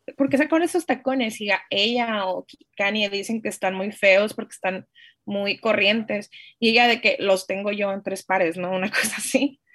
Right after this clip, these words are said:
Y, y llora y dice como, como que, pues, no, que no entiende, ¿no? Claro que este nuevo estilo y todo se le miraba muy bien.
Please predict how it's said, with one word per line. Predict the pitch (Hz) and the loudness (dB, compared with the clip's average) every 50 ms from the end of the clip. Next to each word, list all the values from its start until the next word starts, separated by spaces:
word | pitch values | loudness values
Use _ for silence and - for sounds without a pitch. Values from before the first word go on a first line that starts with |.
| - - - - - _ - | -20 -20 -20 -20 -18 _ -2
Y, | 233 233 233 233 226 226 220 214 208 - - - | 2 4 6 6 6 6 4 2 2 -2 -2 0
y | - 254 240 214 | 2 2 4 6
llora | 233 247 247 294 403 415 339 254 226 | 8 8 8 8 6 6 4 4 4
y | 220 220 | 2 0
dice | 214 220 247 247 - 262 269 | -2 -4 -4 -2 -2 -2 -2
como, | - 247 240 233 226 214 196 175 - _ _ _ _ _ _ _ _ _ _ _ _ _ _ _ _ _ _ | -2 -4 -4 -2 -2 -2 -2 -2 -4 _ _ _ _ _ _ _ _ _ _ _ _ _ _ _ _ _ _
como | - 240 240 233 233 | -2 0 0 0 2
que, | - 240 220 202 202 - - - | 2 2 2 2 0 -4 -2 2
pues, | 247 240 | 6 6
no, | 277 277 277 | 6 8 8
que | 285 262 | 6 6
no | 262 | 6
entiende, | 269 285 - 320 302 320 330 311 269 | 6 4 4 2 2 2 2 2 0
¿no? | 277 320 349 - - _ _ - | 0 0 -2 -4 -6 _ _ 2
Claro | 285 262 269 285 339 - | 4 6 6 4 2 2
que | - 370 | 2 4
este | 320 254 269 285 | 4 4 4 2
nuevo | 269 269 277 277 | 0 2 2 0
estilo | 277 277 - - 277 262 269 | 0 -2 -2 -2 0 0 0
y | 277 269 | 0 2
todo | 277 285 | 2 2
se | 285 311 | 4 2
le | 285 247 226 | 0 0 0
miraba | 214 202 208 220 220 226 | -2 -4 -6 -6 -6 -4
muy | 240 254 269 247 | -2 -2 -2 -2
bien. | 226 247 277 285 247 214 | 0 0 0 0 0 -2